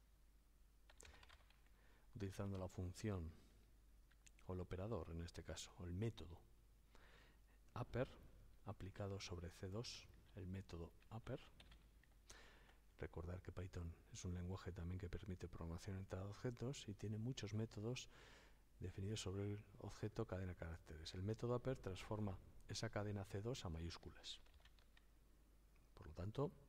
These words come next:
vamos a ver el resultado. Transforma lo que antes teníamos en minúsculas, lo transforma en mayúsculas.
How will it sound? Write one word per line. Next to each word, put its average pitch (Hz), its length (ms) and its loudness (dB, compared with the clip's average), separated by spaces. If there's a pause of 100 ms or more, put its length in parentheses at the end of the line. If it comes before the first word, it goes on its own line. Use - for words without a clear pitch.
(260)
vamos 78 220 -4
a - 60 -2
ver 92 60 -2
el 87 60 -2
resultado. 127 520 0 (1500)
Transforma 104 640 -2 (1700)
lo - 80 -8
que - 80 -2
antes 104 260 0
teníamos 110 720 2 (120)
en 101 180 -2
minúsculas, 117 800 2
lo 95 100 0
transforma 90 460 0
en 78 60 0
mayúsculas. - 720 -6